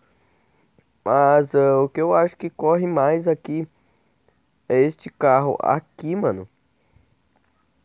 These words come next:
Certo? E eu acho que eu vou tá pegando ele, certo, mano? Ele custa quarenta mil.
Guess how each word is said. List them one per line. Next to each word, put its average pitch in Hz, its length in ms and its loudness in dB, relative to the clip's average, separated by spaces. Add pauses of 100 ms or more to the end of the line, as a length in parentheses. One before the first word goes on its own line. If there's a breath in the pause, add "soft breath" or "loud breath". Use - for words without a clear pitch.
(840)
Certo? 131 460 0
E 160 140 -4
eu 165 180 0
acho 165 220 2
que - 80 -8
eu 156 40 -4
vou 160 120 -4
tá 156 140 -4
pegando 160 520 -2
ele, 104 280 -2
certo, 131 360 -2
mano? 95 260 -6 (380 soft breath)
Ele 123 140 -4
custa 143 320 -6
quarenta 147 560 2
mil. 143 360 -2